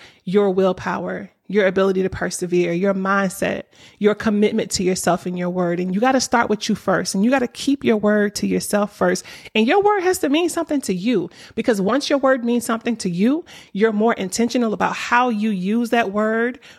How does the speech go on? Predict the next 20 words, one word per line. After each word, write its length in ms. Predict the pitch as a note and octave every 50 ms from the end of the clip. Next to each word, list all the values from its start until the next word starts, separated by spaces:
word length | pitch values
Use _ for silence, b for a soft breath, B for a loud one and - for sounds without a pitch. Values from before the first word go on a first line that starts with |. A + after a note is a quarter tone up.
| B B
when 380 | F#3 F3 F#3+ G#3+ C4 D4 D4 C#4
you 80 | C#4+
use 300 | C#4 B3 B3+ C4 C4+ B3+
that 200 | A#3 B3+ B3+ -
word, 320 | G3 G#3 G#3+ A3+ A#3 B3 A#3
who 180 | - D4 C#4
you 160 | C4 B3 C4
give 260 | A3 G#3+ A3+ A3 G3+ F#3+
that 200 | G3 F#3 F3 F3
word 340 | F3+ E3+ F3 F3 - -
to. 340 | - - C#4+ C#4 D4+ F4+ F#4 - _ _ _ _ _ _ _ _ _ _ _ _
You 100 | - C#4
know, 280 | C#4+ E4 F#4+ G4+ G#4 - _ _ _ b b b b b b b b b
you're 180 | G#3+ A#3+ C4+
more 180 | C4+ C#4 D4 C#4
intentional 500 | C4 C4 - C#4 C4+ - C4 B3+ B3 A#3+
about 560 | G#3+ F#3+ G3+ G3 G3 G3 G3 G3 G3 G3 - - _ _ _ _
what 380 | - F3 F3 G#3 A3+ - F3
that 260 | F3 G3 G3 G3+ - F3+
word 580 | E3 F3 F#3 F#3+ F#3+ F#3+ F#3+ F#3+ F#3 F3+ F#3